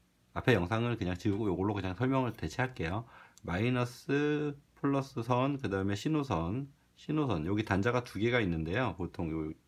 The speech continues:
잘 보시면 이쪽에 단자가 두 개가 있습니다. 단자 두 개가 있는데, 그 중에 에스원, 에스투, 어, 아, 저 순서대로 에스원, 에스투, 에스쓰리, 에스포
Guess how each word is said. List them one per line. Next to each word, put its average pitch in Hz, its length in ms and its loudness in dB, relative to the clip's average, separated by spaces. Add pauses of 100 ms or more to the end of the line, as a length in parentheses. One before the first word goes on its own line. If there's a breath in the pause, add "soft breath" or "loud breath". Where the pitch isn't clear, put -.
(480 soft breath)
잘 92 120 -6
보시면 87 300 -4
이쪽에 92 200 -4
단자가 92 380 -4
두 - 140 -14
개가 120 200 2
있습니다. 78 420 -8
단자 87 320 -8
두 - 160 -14
개가 104 200 0
있는데, 92 400 -4 (260 loud breath)
그 92 140 -6
중에 127 420 0 (240 loud breath)
에스원, 139 680 2
에스투, 156 1300 -4 (540)
어, 80 240 -8
아, 82 140 -10
저 76 180 -8
순서대로 131 500 -2
에스원, 127 460 0
에스투, 170 760 -2 (100)
에스쓰리, 120 540 -2
에스포 107 720 0